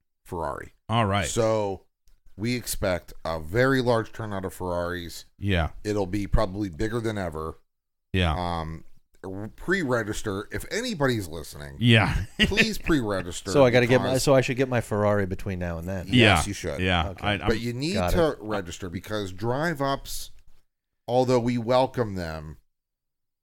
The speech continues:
Speaker 1: you know, it's, it, it's hard to park.
Speaker 3: Register.
Speaker 2: And
Speaker 3: Get, get,
Speaker 1: Get your ticket early. When,
Speaker 2: Yeah.
Speaker 1: I mean,
Speaker 3: Yeah.
Speaker 1: you don't have to, to get it early. It's open for three months.
Speaker 2: Yeah, yeah.
Speaker 1: You can register for three months long.
Speaker 2: Yeah.
Speaker 1: So it's,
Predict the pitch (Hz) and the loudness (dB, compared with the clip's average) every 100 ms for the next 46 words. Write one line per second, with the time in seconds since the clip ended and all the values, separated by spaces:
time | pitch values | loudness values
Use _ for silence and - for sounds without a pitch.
0 | _ _ _ _ _ _ _ _ _ _ | _ _ _ _ _ _ _ _ _ _
1 | 117 117 110 101 107 - - 117 _ _ | -4 -2 0 -2 -6 -8 -12 -18 _ _
2 | - 113 - 120 113 - 107 82 - - | -8 -4 2 4 4 0 -2 -4 -10 -20
3 | - 90 87 135 120 92 - 104 104 95 | -4 -2 2 4 4 4 -4 -8 -8 -6
4 | 92 107 - 101 - 117 - 135 156 131 | -6 -6 -6 -14 -10 -10 -2 0 0 2
5 | 143 135 135 127 101 101 92 92 87 - | 0 2 -2 0 -2 0 0 -2 -4 -8
6 | _ - - 92 82 73 139 160 160 - | _ -4 4 4 4 2 0 0 -4 -6
7 | 147 95 160 220 170 151 - 143 131 123 | -4 2 2 2 -2 -10 -4 0 0 0
8 | 120 85 - _ - 127 - 165 165 135 | -2 -2 -8 _ -6 -6 -4 -4 -4 -4
9 | 120 117 - 110 95 92 - - - - | -6 -6 -4 -4 -2 -4 -6 -10 -6 4
10 | 104 127 - 107 127 165 151 131 123 113 | 6 6 4 2 4 4 2 2 2 0
11 | 107 107 101 104 110 110 95 - 90 69 | -4 -6 -6 -6 -4 -4 -4 -6 -6 -8
12 | - - 98 95 - - - 98 - | -10 0 4 6 4 -4 -6 -6 -6